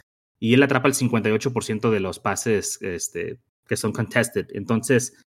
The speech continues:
es el tipo de jugador prototípico, ¿no? De, del que mencionas, es un alfa, es alguien corpulento, es alguien fuerte, es alguien que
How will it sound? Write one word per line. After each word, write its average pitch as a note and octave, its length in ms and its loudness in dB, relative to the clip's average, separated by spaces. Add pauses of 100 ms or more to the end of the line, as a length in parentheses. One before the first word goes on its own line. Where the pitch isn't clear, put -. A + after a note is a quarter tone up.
(220)
es C3+ 260 2
el D#3 60 0
tipo C3+ 180 6
de C3+ 60 8
jugador A#2 460 6
prototípico, C3 760 2
¿no? C#3+ 220 -2
De, A2+ 180 2
del A2 180 2
que A2+ 100 4
mencionas, A2 380 2
es - 140 -6
un A#2+ 100 6
alfa, C3 240 4
es F2 100 -4
alguien G#2+ 160 0
corpulento, A#2+ 520 4
es - 80 -6
alguien G2+ 200 -2
fuerte, B2+ 300 4
es G2+ 60 -2
alguien G#2 160 -4
que F#2+ 320 -2